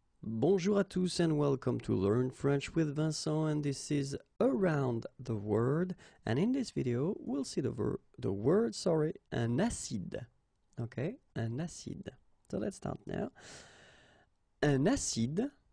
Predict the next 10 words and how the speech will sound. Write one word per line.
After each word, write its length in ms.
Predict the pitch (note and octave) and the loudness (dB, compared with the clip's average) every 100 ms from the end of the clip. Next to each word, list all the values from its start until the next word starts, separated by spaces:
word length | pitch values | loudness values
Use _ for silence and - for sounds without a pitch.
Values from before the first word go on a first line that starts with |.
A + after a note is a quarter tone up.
| _ _ _ _ _ _ _ _ _ _ A#2+ | _ _ _ _ _ _ _ _ _ _ 0
Un 320 | A2+ G#2+ A2+ | 2 2 2
acide. 600 | - - B3 C#4 D4 D4 _ _ _ _ _ _ _ _ _ _ _ _ _ _ _ _ - - _ _ _ | 0 -2 -4 -4 -4 -8 _ _ _ _ _ _ _ _ _ _ _ _ _ _ _ _ -20 -20 _ _ _
Un 280 | B2 A#2+ E3 | 2 4 2
acide 600 | B3+ - - A#3+ A3 - _ _ _ | 0 -2 0 0 0 -6 _ _ _
inorganique. 1040 | C#4+ C#4+ A#3+ F3 D#3+ B2 G#2 - - - - _ _ _ _ _ _ _ - | 2 4 4 2 2 2 0 -4 -14 -20 -20 _ _ _ _ _ _ _ -4
Un 280 | A#2 A2+ A#2+ | 0 2 2
acide 600 | B3 - - C#3 C#3 D3 - _ _ _ - | 0 -2 -2 -2 -2 -6 -10 _ _ _ 0
inorganique. 1000 | B3 A#3+ F3+ D3+ A#2+ G2+ - _ - - _ _ _ _ _ _ _ _ _ _ _ _ _ _ _ _ _ _ _ _ _ _ _ _ _ _ | 2 2 0 -2 -2 -2 -6 _ -20 -20 _ _ _ _ _ _ _ _ _ _ _ _ _ _ _ _ _ _ _ _ _ _ _ _ _ _
Un 240 | B2 A2 C#3 | 0 2 2
acide 580 | A#3 - A#2 A#2 B2+ | 0 -2 -4 -4 -4